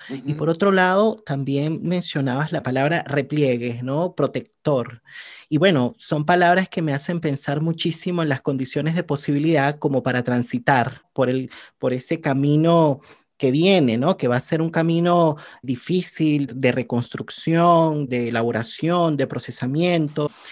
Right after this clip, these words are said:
Speaker 1: Eh, y claro, quizás para no quedarnos en los titulares, quería preguntarte un poquito acerca de lo que desde tu punto de vista, pues, consideras como necesario o como condición de posibilidad, justamente como para que pueda darse cierta elaboración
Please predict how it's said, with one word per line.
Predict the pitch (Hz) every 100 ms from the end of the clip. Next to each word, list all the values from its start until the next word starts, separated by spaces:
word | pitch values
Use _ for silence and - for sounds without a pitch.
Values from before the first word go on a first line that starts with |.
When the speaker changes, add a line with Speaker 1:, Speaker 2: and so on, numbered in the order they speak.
| - -
Speaker 1:
Eh, | 127 139 139 131 123 - - -
y | 151
claro, | 214 196 127 110 - _ -
quizás | 147 - 151
para | - 208
no | 170 165
quedarnos | 190 180 190 175
en |
los | 160 -
titulares, | 139 143 160 151 139 147
quería | - 143 143
preguntarte | 147 170 135 135 -
un | 165
poquito | 151 160 151 175 170 - - -
acerca | 147 - 135 135 127
de | 131 160 175
lo | - 143
que | 139 139 - _ -
desde | 127
tu | 127 113
punto | - 170 180
de | 143
vista, | 156 - 120
pues, | - 127
consideras | 135 123 143 139 143 160 165
como | 131 120
necesario | 117 107 110 - 170 156 156 175
o | 110
como | 113 104
condición | - 101 95 151
de | 147
posibilidad, | 135 151 185 165 170 143
justamente | 131 135 180 190 190
como | 196 175 156
para | 139 131
que | -
pueda | 113 - 170 180 190
darse | 170 165 160 - 170
cierta | - 175 156 156
elaboración | 147 120 117 113 - 139 127